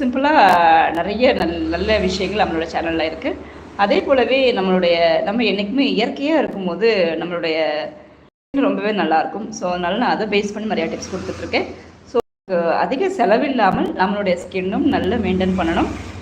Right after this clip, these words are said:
அதே போலவே சீக்கிரம் வயசாக, வயசான தோற்றம் வராம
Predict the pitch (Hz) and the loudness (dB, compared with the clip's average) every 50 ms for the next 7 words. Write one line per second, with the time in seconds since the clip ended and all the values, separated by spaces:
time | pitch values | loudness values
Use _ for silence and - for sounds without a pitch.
0 | - - 180 175 165 196 208 214 214 214 185 180 175 220 285 302 262 - - - | -12 -10 -8 -2 0 0 0 0 0 0 0 2 2 2 0 0 -2 -4 -6 -10
1 | - - - 269 294 285 214 185 175 185 185 190 214 208 208 208 202 190 190 - | -12 -8 -4 -2 -2 2 2 2 2 2 0 0 -2 0 0 0 0 0 -2 -4
2 | - - - 175 180 196 202 - - 269 277 269 247 254 - - - 208 - - | -8 -6 -2 -2 0 0 0 2 4 4 4 4 0 -2 -2 -2 -2 0 0 0
3 | 285 254 220 180 180 190 185 175 175 240 330 | 0 2 2 2 4 4 4 2 2 -2 -6